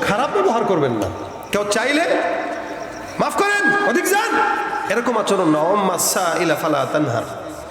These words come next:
খবরদার, কোনো ভিক্ষুককে ধমক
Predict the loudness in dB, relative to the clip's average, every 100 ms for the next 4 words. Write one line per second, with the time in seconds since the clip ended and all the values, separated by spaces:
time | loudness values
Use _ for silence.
0 | -14 -14 -8 -4 0 0 0 2 2 0
1 | 0 0 0 -2 0 0 2 0 0 0
2 | -2 0 0 2 2